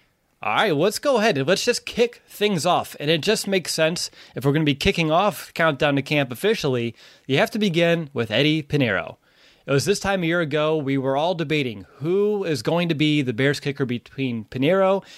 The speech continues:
and Elliott Fry. And of course, we all know it was Piñeiro who won the job. In his N F L debut season, he was able to connect on eighty-two percent of his kicks, including a fifty-three-yard game winner in week two against the Broncos.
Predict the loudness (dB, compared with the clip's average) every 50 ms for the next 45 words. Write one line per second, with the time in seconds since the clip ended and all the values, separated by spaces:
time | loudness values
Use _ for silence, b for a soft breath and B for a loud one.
0 | B B B 0 0 0 0 0 2 2 4 2 0 -2 -4 -6 -4 -4 -4 -4
1 | -8 -14 _ b b b b b b -2 -2 -2 -2 -2 0 2 2 0 -2 -4
2 | -4 -2 0 2 2 2 2 2 0 0 0 0 -2 -6 -6 -4 -2 0 2 2
3 | 4 2 2 0 0 -2 0 0 2 2 2 2 0 0 0 0 0 0 0 -2
4 | -4 -12 -20 B B B B B B -4 -4 -2 0 0 0 0 0 2 2 0
5 | 2 2 0 0 0 -2 -2 -2 0 2 2 2 4 4 2 0 0 -6 b b
6 | b b -2 0 0 0 0 0 -2 -4 -2 0 0 0 0 2 0 -2 -2 -2
7 | -2 0 0 0 0 0 0 -2 -2 -2 -2 0 0 0 0 -2 -4 -4 0 0
8 | 0 0 0 -2 -10 -10 B B B B B B -8 -4 0 0 2 2 2 2
9 | 0 0 -2 -4 -4 -4 -4 -8 -8 -8 -8 -4 -2 -2 -2 0 0 2 2 2
10 | 2 0 0 0 2 2 2 2 2 2 2 2 0 0 -2 -2 -2 -2 -2 -2
11 | -2 -4 -6 -2 0 2 2 2 0 -2 -4 -4 -6 -4 0 0 2 2 0 0
12 | 0 0 0 0 -2 -4 -6